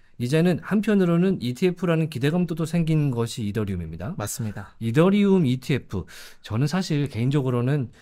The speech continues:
Speaker 1: 증권성 여부가 조금 확이-, 확연히 드러나지 않으면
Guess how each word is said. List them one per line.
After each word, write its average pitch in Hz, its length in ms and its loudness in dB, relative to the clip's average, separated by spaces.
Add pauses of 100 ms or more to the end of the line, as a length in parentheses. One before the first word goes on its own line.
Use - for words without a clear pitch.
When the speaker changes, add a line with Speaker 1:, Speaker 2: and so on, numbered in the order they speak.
(200)
Speaker 1:
증권성 185 1080 2
여부가 143 960 0
조금 175 340 -4
확이-, 233 640 -2 (120)
확연히 233 760 2
드러나지 156 420 6
않으면 131 500 4